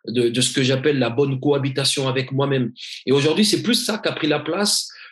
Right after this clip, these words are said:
que quelconque chose, euh, à l'extérieur. C'est comment je me sens, comment je vis, comment je perçois les choses,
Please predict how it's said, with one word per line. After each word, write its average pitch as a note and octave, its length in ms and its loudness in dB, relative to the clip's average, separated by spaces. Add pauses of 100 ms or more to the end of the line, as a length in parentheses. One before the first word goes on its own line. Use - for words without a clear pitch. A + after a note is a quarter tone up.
(140)
que C3 680 2
quelconque E3 720 0
chose, E3+ 480 2
euh, A#2+ 460 2 (540)
à C#3+ 100 -2
l'extérieur. B2+ 640 0
C'est - 460 0
comment F#3 360 2
je D#3 200 0
me D#3 60 2
sens, D#3+ 560 -2
comment D#3+ 260 2
je C#3+ 140 0
vis, D3+ 420 -2
comment D3+ 260 0
je D3+ 120 -2
perçois D3+ 460 0
les C#3+ 80 0
choses, D3 480 0